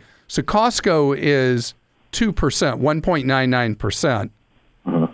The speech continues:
Speaker 1: when you're clearing card not present. And they charge
Speaker 2: Okay.
Speaker 1: twenty-five percent per tr-, twenty-five cents per transaction.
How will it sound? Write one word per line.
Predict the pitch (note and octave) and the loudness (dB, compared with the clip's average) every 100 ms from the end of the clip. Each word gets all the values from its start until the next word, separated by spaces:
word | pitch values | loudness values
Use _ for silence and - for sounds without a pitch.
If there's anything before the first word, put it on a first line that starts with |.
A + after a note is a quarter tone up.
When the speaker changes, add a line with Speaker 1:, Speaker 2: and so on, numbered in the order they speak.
| - - | -4 -2
Speaker 1:
when | C3+ | 2
you're | C3 B2 | 2 0
clearing | - F3+ D3+ B2+ A2 | 0 2 2 2 -2
card | - C3+ B2+ | 0 2 2
not | B2 B2 - | 0 -2 -2
present. | C#3+ C#3 C3+ D3+ - _ _ _ _ _ _ _ _ _ _ _ _ _ _ _ _ _ _ - | 0 2 0 -2 -4 _ _ _ _ _ _ _ _ _ _ _ _ _ _ _ _ _ _ -2
And | C3+ | 0
they | C3 B2+ | 0 0
charge | F3 D3+ B2+ - | 0 2 0 0
Speaker 2:
Okay. | |
Speaker 1:
twenty-five | F#3 F3+ E3 E3+ D3+ C#3 | 0 2 0 2 2 0
percent | - B2+ - C#3+ - | -2 -2 0 -2 -2
per | - D3 | -2 0
tr-, | A2+ - - | -2 -8 -10
twenty-five | - G3 E3+ D3 A2+ | -2 0 2 0 0
cents | - D#3+ A2 - | 0 0 -2 -4
per | D3 B2+ | -2 -2
transaction. | - B2 G#2 C3 A2 - - - | 0 0 0 0 -2 -4 -10 -12